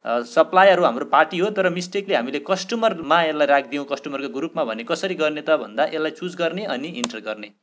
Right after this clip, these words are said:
इन्टर गरिसकेपछि यसरी लेजर खुल्छ, लेजर खुलिसक्छ, यसरी लेजर खुल्छ अनि त्यसपछि इन्टर गर्दै तल आउने अनि यो सन्ड्री डेटर्स भनेको जुन छ यसलाई चाहिँ हामीले सन्ड्री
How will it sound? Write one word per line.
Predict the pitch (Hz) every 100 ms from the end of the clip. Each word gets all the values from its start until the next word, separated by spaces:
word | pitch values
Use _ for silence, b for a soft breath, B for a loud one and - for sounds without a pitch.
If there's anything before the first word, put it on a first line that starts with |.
| _ b b b -
इन्टर | 202 214
गरिसकेपछि | 214 220 214 208 202 196
यसरी | 175 180 180
लेजर | 175 180 180
खुल्छ, | - 185 180
लेजर | 240 254 -
खुलिसक्छ, | - 190 185 175 - 196 196 -
यसरी | 151 180
लेजर | 180 180 180
खुल्छ | 180 180 220
अनि | 233 180 175
त्यसपछि | 180 180 170 175
इन्टर | 170 165
गर्दै | 160 165 175
तल | 165 160
आउने | 160 165 208
अनि | 175 175
यो | 180
सन्ड्री | 180 214 247 247 247 196
डेटर्स | 156 160 160 127
भनेको | 113 123 135 - 120
जुन | 143 143
छ | - 214 214 b b -
यसलाई | 156 139
चाहिँ | 147 120
हामीले | 113 180
सन्ड्री | - 220 220 214